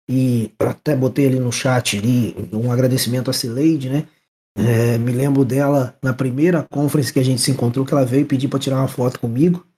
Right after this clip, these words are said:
E hoje eu peço pra tirar as fotos com ela, né? O tamanho que a Cileide se tornou aí pra nós, é, a importância dela de garimpar, né? De, de me puxar, por exemplo, pra essa loucura lá do, da Campus Party. Mas, é, é, eu acho que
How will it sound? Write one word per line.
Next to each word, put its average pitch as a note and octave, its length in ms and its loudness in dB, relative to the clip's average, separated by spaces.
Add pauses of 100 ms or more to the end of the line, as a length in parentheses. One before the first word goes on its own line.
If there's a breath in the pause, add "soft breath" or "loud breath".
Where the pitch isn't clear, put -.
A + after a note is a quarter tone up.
(600)
E C3 60 -8
hoje D3 300 0
eu F3 160 4
peço D3 260 -4
pra D#3+ 100 0
tirar D3 200 0
as C#3 100 0
fotos C#3+ 260 -2
com C3+ 140 0
ela, A#2+ 240 0
né? C3 320 0
O - 40 -20
tamanho B2 360 2
que - 80 -4
a - 20 -2
Cileide A#2+ 380 2
se - 140 -2
tornou A#2 480 2
aí A2+ 120 2
pra A2 220 0
nós, B2 580 -2
é, G#2 560 0 (260)
a - 100 0
importância D3 760 0
dela C3 260 2
de A2+ 280 -2 (440 soft breath)
garimpar, C#3+ 880 0
né? B2+ 200 0
De, A#2+ 280 0
de A#2 320 0
me F#3 160 2
puxar, G#3 600 -2
por F3 120 2
exemplo, D3 440 0
pra C#3+ 100 0
essa C3+ 240 0
loucura D3+ 560 0
lá B2+ 160 -2
do, A2 260 -4 (140)
da B2+ 100 0
Campus C3+ 380 -2
Party. D#3 400 0 (560)
Mas, C3 280 2
é, C3 580 0
é, - 80 -20
eu E3+ 280 0
acho D3+ 380 -4
que - 80 -8